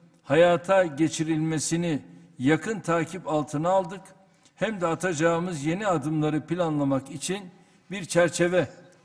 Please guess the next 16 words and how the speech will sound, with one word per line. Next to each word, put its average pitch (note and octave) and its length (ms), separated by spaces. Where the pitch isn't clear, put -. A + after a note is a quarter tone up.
oluşturduk. B2 580
Koronavirüs G#3+ 680
salgınının F3+ 800
olumsuz F3+ 580
etkilerine E3+ 680
rağmen E3+ 460
ikili F#3+ 360
ticaret F3+ 640
hacmimiz F3 680
daha F3+ 220
şimdiden F#3 720
bir G#3 260
önceki D#3 580
senenin E3 640
rakamlarını E3 840
yakalamıştır. C#3+ 680